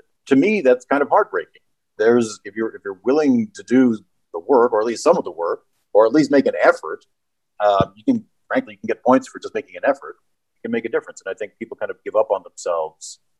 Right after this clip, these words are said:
a little too easily sometimes because they think that one particular mode of, of self-help isn't working, or one particular mode of spirituality or spirituality practice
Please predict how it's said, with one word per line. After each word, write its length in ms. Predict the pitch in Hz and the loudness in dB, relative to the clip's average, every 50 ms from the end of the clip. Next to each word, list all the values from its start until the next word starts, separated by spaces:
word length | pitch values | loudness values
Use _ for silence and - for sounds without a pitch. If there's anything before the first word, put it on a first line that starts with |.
| _ _ _ | _ _ _
a 60 | 101 | -16
little 200 | 92 92 98 87 82 | -12 -12 -12 -12 _
too 180 | - 95 92 | -16 -14 -14
easily 480 | 95 101 107 92 90 80 78 76 78 78 | -14 -14 -14 -20 -20 -18 -18 -18 -18 -18
sometimes 600 | - - 87 82 _ 92 78 76 76 - - - _ | -20 -20 -20 -10 _ -4 -4 -4 -6 -8 -14 -20 _
because 600 | - 80 _ - 82 78 78 78 78 78 - - - | -20 -16 _ -4 0 0 2 0 0 -2 -6 -12 -14
they 100 | 87 82 | -14 -10
think 220 | - 92 85 85 | -8 -10 -8 -8
that 80 | 92 - - _ _ _ _ _ _ _ | -8 -10 -10 _ _ _ _ _ _ _
one 260 | _ 104 107 104 104 - | _ -6 -6 -6 -6 -8
particular 880 | 107 95 - 131 123 123 113 113 104 101 101 98 95 92 90 - _ _ _ _ _ _ _ _ _ | -12 -4 -2 -2 -2 -2 -2 -4 -2 0 0 0 0 -2 -4 -6 _ _ _ _ _ _ _ _ _
mode 260 | 120 110 104 101 98 | -6 -4 -2 -2 -2
of, 140 | 92 85 80 _ _ - | -4 -8 -12 _ _ -12
of 260 | 90 87 87 - - | -10 -10 -10 -12 -10
self-help 500 | - 107 95 87 - 95 95 92 - _ _ | -6 -6 -6 -4 -4 -4 -6 -6 -8 _ _
isn't 220 | 80 85 85 - | -20 -20 -16 -6
working, 400 | - 120 123 - - 90 90 92 - _ _ _ _ _ _ _ | -2 -2 -2 -2 -4 -8 -10 -12 -18 _ _ _ _ _ _ _
or 120 | - 90 90 | -8 -8 -4
one 220 | 87 101 110 110 | -2 -2 -2 -2
particular 480 | 104 98 - - 135 113 123 113 104 101 | -2 -4 -2 -2 -2 0 0 0 0 -2
mode 360 | 98 104 101 98 95 95 92 92 - 104 | -2 -2 0 0 0 0 -2 -6 -10 -8
of 200 | 98 90 87 85 - | -6 -6 -6 -6 -8
spirituality 880 | - - _ 117 104 95 - - 95 107 113 113 113 110 101 101 101 95 | -16 -10 _ -6 -6 -6 -8 -6 -4 -2 -2 0 0 -2 -4 -6 -8 -8
or 160 | 90 90 82 | -8 -10 -12
spirituality 540 | - _ 113 104 - 98 95 92 87 85 - _ | -12 _ -14 -10 -6 -6 -6 -4 -6 -8 -12 _
practice 640 | - 120 123 113 - _ 98 95 90 - - - _ | -6 -4 -4 -6 -8 _ -12 -12 -12 -14 -18 -20 _